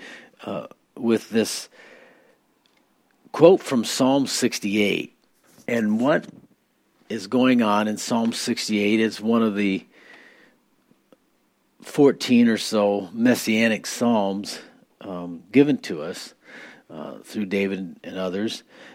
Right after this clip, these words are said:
And he quotes verse eighteen of Psalm sixty-eight. I think it's important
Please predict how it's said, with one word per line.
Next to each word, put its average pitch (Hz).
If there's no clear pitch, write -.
And 104
he 113
quotes -
verse 131
eighteen 104
of 95
Psalm 101
sixty-eight. 95
I 113
think 131
it's 127
important 113